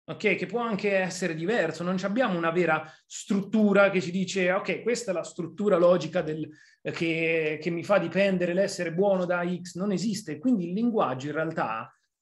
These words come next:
di queste cose, se ne parla, ne parla, ma senza avere un significato, perché come abbiamo visto il significato, il significato del linguaggio è appunto la preposizio-, la proposizione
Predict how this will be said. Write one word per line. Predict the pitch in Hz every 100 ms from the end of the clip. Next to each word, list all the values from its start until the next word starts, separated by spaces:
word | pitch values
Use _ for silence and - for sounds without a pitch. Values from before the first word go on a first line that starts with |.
| _ _ _
di | 151
queste | 175 220 214 185
cose, | 180 - 131
se | 147 - 254
ne | 202
parla, | 160 123 117 120 143
ne | 190
parla, | 233 180 123 143 151 175 - _ _ _
ma | 170 185
senza | - 233 233 240 - 254
avere | 185 180 190 214 226 226 - _ _
un | 180
significato, | 208 190 165 180 165 202 135 123
perché | 123 151
come | 175 180
abbiamo | 180 190
visto | 214 190 196
il | 185
significato, | 170 160 180 185 175
il | 135 139
significato | 170 156 147 170 175
del | 139 143
linguaggio | 160 180 160 123 123 139 165 - _ -
è | 165
appunto | 165 165 175 135 131 143 151 156 _ _ _ _ _ _ _ _ _ -
la | 165
preposizio-, | 151 139 143 185 165 160
la | 156
proposizione | 165 143 151 190 - 127 131 135 -